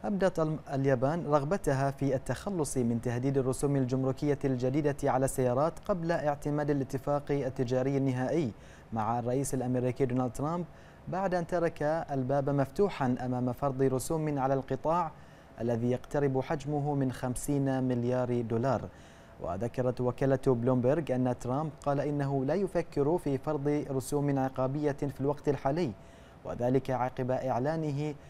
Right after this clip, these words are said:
هو ورئيس الوزراء الياباني شينزو آبي في مطلع هذا الأسبوع عن الموافقة من حيث المبدأ على اتفاق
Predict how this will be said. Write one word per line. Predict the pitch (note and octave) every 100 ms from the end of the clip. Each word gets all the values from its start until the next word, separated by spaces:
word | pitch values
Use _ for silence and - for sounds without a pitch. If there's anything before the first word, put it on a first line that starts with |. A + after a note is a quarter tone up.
| - - -
هو | F#3+ F#3+ D#3+
ورئيس | C#3+ D3+ D3
الوزراء | D3 C3+ B2 C3 C#3
الياباني | C#3 C3+ B2+ B2+ C#3 C#3+
شينزو | D3 D3+ B2+ C#3+
آبي | E3 F3+ B2 A2 - - - -
في | G#2
مطلع | B2 - B2+ A#2+
هذا | A#2+ A2 C3 B2+ B2 -
الأسبوع | B2+ B2 - C3 E3+ D3+ - - - -
عن | D3 E3
الموافقة | E3 D#3+ - G3 E3+ - D#3 C#3+
من | C3+ C3
حيث | D3 C#3+ D3
المبدأ | C3 F3+ C#3+ A#2+
على | - A#2+
اتفاق | A#2+ C3 - C#3+